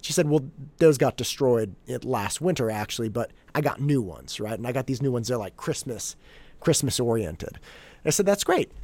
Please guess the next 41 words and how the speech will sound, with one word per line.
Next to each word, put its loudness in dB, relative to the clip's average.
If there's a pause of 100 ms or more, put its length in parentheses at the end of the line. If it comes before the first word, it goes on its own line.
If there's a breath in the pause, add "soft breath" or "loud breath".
(100)
Write 4
an 0
essay 2
about 2 (800)
Christmas 2
style 0
inflatable -4
rafts, -8
right? -4
So, -4
like, -6
Santa's 0
sleigh 6
and -4
reindeer 0
and -4
all 0
of -2
this -6
ridiculous -4
stuff." 0 (360 loud breath)
And -2 (240 loud breath)
the 0
essay 4
would 2
be 0
great. 2
You -6
can -2
write 2
about -6
that. -6
I -4
know 0
it 0
doesn't -2
seem -4
like -6
you -8
can, -2
but -6